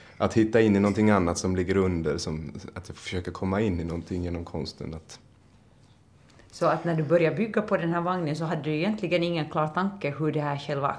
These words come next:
Speaker 2: huset skulle bli och se ut?
Speaker 1: Vi hade det.
Speaker 2: Du hade
Speaker 1: Då
Speaker 2: det,
Speaker 1: hade
Speaker 2: ja.
Speaker 1: vi det.
Speaker 2: Mm.
Speaker 1: Vi gjorde någon sorts, eh,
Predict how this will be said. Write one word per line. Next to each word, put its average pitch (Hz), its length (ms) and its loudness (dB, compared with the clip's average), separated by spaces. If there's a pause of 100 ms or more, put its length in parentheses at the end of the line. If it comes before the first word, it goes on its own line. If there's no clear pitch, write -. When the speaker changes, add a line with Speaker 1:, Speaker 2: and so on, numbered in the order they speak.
Speaker 2:
huset 185 420 0
skulle - 180 -8
bli 147 140 0
och 147 80 -2
se 143 140 -8
ut? 196 320 -2 (480)
Speaker 1:
Vi 104 140 4
hade 107 360 6
det. 104 220 4 (280)
Speaker 2:
Du - 140 -6
hade 131 300 2
Speaker 1:
Då 117 60 10
Speaker 2:
det, 120 120 12
Speaker 1:
hade 117 200 10
Speaker 2:
ja. 107 60 8
Speaker 1:
vi 113 80 8
det. 92 220 4 (300)
Speaker 2:
Mm. 190 360 0
Speaker 1:
Vi 98 120 0
gjorde 101 200 2
någon 110 180 2
sorts, - 420 -4
eh, 82 220 0